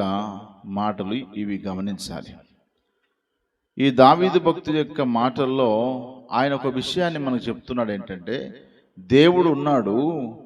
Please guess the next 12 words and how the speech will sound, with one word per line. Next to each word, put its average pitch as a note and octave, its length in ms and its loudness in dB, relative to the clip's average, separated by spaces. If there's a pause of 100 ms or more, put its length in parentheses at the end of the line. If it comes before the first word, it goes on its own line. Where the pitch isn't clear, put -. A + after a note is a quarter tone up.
(100)
ఆ G#2+ 180 2
దేవుడు B2+ 840 0 (460)
తన A#2+ 200 0
భక్తులను D3 640 -2
తన B2 300 -4
కొరకు B2+ 380 -4
ఏం A2+ 200 -2
చేసుకుంటాడు? A2 920 -6 (380)
ఏర్పాటు B2 680 -2 (120)
చేసుకుంటాడని A2 760 -6
తెలుసుకోండి D#3 580 -2
ఫస్ట్. G#2+ 400 -8